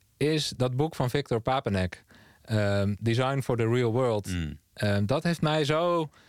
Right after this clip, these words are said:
Speaker 1: ja, echt wel met beide benen op de grond gezet in, eh, het zien van, eh, dat je verantwoordelijkheid zou kunnen nemen als je dat wil over wat je doet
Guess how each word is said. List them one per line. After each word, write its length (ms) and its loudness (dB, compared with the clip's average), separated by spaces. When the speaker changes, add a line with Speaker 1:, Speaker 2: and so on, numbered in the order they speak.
Speaker 1:
ja, 400 -2
echt 200 -4
wel 200 2
met 140 0
beide 240 2
benen 260 0
op 100 -2
de 100 0
grond 300 0
gezet 480 -2
in, 400 0
eh, 160 -4
het 180 0
zien 480 0
van, 500 -2
eh, 380 0
dat 260 -2
je 80 -2
verantwoordelijkheid 880 -2
zou 260 -2
kunnen 280 2
nemen 320 2
als 160 -2
je 60 -4
dat 160 0
wil 400 0
over 500 -2
wat 180 -2
je 80 -2
doet 420 -2